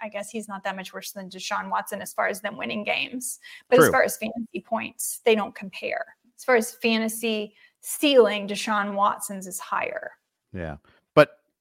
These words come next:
Speaker 2: what version of Watson exists anymore? That's
Speaker 1: Right.
Speaker 2: the other question, too. I
Speaker 1: Right.
Speaker 2: mean, I, Walker couldn't be any worse than the Watson we saw in the five throws against the Colts. So we'll
Speaker 1: Ah.
Speaker 2: see about that. Uh, just, he was horrible, horrible. And you just,
Speaker 1: You
Speaker 2: but I,
Speaker 1: can't
Speaker 2: I am,
Speaker 1: judge right now.
Speaker 2: I, I,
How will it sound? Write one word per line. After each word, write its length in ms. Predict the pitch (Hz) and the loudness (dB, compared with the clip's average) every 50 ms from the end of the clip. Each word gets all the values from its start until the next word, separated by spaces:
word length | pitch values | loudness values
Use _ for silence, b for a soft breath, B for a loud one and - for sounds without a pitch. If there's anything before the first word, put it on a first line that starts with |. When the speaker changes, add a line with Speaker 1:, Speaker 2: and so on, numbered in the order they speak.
| _ | _
Speaker 2:
what 240 | - 123 156 202 170 | 4 8 8 8 8
version 420 | - - 131 143 180 202 165 147 | 6 4 8 8 8 8 8 6
of 100 | 143 123 | 6 6
Watson 400 | 110 104 107 127 151 - 139 117 | 6 6 6 4 4 2 0 -2
exists 560 | 104 90 73 95 90 82 78 101 135 135 - - | -2 -2 -2 -4 -4 -6 -6 -6 -6 -4 -4 -6
anymore? 460 | 82 73 71 71 67 67 62 - - | -6 -6 -6 -8 -8 -10 -14 -14 -8
That's 160 | - 95 107 | -4 -2 0
Speaker 1:
Right. 80 | 117 - | 0 2
Speaker 2:
the 120 | - 104 | 2 0
other 180 | 98 98 104 90 | 0 0 -2 -6
question, 440 | - - 85 76 76 - - - 76 | -6 -6 -6 -6 -6 -8 -10 -12 -12
too. 200 | - - 85 80 | -10 -8 -8 -4
I 40 | 76 | -2
Speaker 1:
Right. 220 | 95 - 80 78 | -2 -2 -2 -4
Speaker 2:
mean, 80 | 78 - - 87 | -8 -10 -12 -12
I, 180 | 80 - - - b b b b b b _ _ - - - | -14 -14 -16 -18 b b b b b b _ _ -20 0 6
Walker 300 | - 131 143 - - 135 | 10 10 10 10 8 6
couldn't 220 | - - 160 151 127 | 8 8 8 8 8
be 120 | 139 135 | 6 6
any 140 | 135 135 123 | 6 6 6
worse 240 | 107 117 131 123 - | 6 6 6 6 4
than 80 | 123 | 2
the 80 | 110 101 | 2 4
Watson 400 | 95 95 101 110 - - 110 98 | 6 6 4 4 4 0 -2 -2
we 80 | 92 | -2
saw 240 | 87 - 110 98 101 | -2 0 2 2 2
in 60 | 98 | 0
the 60 | 90 82 | -2 -4
five 320 | - - 95 92 90 82 | 0 2 2 2 2 0
throws 280 | - - 104 92 92 85 | -2 -2 0 0 0 0
against 240 | 85 78 80 78 - | -4 -6 -8 -10 -10
the 80 | 85 | -14
Colts. 380 | - - 107 101 87 76 - - | -10 -6 -4 -4 -4 -6 -8 -6
So 80 | - - | -2 0
we'll 100 | - - | 0 0
Speaker 1:
Ah. 120 | 101 - - - | 0 -2 -4 -6
Speaker 2:
see 80 | 85 82 | -10 -10
about 260 | 80 - 76 73 73 - | -8 -8 -8 -8 -6 -6
that. 260 | 85 85 78 69 b b b b b b b b - | -6 -6 -6 -8 b b b b b b b b -4
Uh, 140 | 95 85 - | -4 -4 -4
just, 260 | - - - - - | -4 -8 -10 -8 -6
he 80 | - | -6
was 160 | 135 - - - _ _ | -6 -6 -8 -12 _ _
horrible, 560 | - - - - 151 175 156 127 - - - _ _ _ - | -20 -18 -6 0 2 4 4 4 2 0 -6 _ _ _ 2
horrible. 400 | 113 123 127 107 73 71 73 85 | 6 8 8 8 6 4 -2 -2
And 180 | 92 92 98 | -2 -2 -2
you 120 | 113 120 123 | -2 -2 -2
just, 280 | 120 - 165 - - _ - | -4 -4 -6 -6 -8 _ 2
Speaker 1:
You 60 | 240 254 | 6 8
Speaker 2:
but 80 | - | 10
I, 100 | 208 214 | 10 10
Speaker 1:
can't 80 | 220 - | 10 10
Speaker 2:
I 60 | 180 | 10
am, 140 | 185 202 233 | 10 10 8
Speaker 1:
judge 60 | - - - _ _ _ _ _ _ _ _ - 208 | 6 2 -8 _ _ _ _ _ _ _ _ -12 -10
right 120 | 208 208 | -2 0
now. 60 | - | 2
Speaker 2:
I, 180 | 160 - - | 4 6 6
I, 40 | 185 | 6